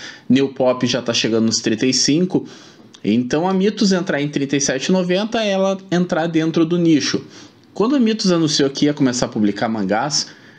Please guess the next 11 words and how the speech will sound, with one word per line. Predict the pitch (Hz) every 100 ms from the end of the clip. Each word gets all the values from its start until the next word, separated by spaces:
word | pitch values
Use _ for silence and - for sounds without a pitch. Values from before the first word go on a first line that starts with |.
| -
eu | 143 180
tava | 180 160
esperando | 165 - 147 143
uma | 156 151
Pipoca | 160 151 147 165
e |
Nanquim | 160 160 160 170
nova, | 160 160 143 104
sabe? | - 104 123
Uma | 117
Devir, | 117 131 107 120 147 139